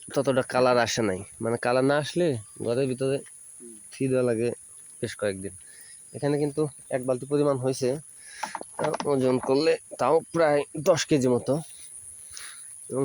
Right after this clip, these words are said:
হচ্ছে সামনের দিকে আমি কালকে সন্ধ্যায় গুনে থুয়ে গেছি যে প্রায় বিশটার মতো।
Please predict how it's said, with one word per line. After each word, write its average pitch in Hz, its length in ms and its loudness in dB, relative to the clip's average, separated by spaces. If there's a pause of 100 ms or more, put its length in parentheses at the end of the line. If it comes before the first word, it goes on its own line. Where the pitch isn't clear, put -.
হচ্ছে 143 260 -2 (1400)
সামনের 135 520 0
দিকে 143 220 -2 (420)
আমি 135 160 0
কালকে 156 300 2 (960)
সন্ধ্যায় 151 500 4 (680)
গুনে 156 300 6
থুয়ে 147 160 4
গেছি 156 260 0
যে 165 80 2 (100)
প্রায় 143 280 4
বিশটার 139 480 2
মতো। 104 200 -4